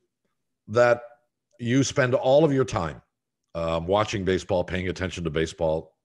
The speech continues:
Um, it is, uh, it, it is your love of the moment. Is that, first of all, is that accurate?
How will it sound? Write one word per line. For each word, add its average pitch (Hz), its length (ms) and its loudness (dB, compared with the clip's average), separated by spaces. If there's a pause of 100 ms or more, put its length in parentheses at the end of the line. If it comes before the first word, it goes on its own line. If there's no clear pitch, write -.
(140)
Um, 78 380 -6 (480)
it 104 120 -4
is, 104 440 -2 (120)
uh, 101 100 -12 (200)
it, - 140 -16 (340)
it 104 300 -6
is 98 180 -2
your 92 160 0
love 98 280 0
of 87 120 -2
the 82 80 -6
moment. 87 400 -6
Is 78 140 -8
that, 98 220 -4
first 117 200 -2
of 101 60 -4
all, 87 100 0
is 80 80 -6
that 90 160 -2
accurate? 120 440 -6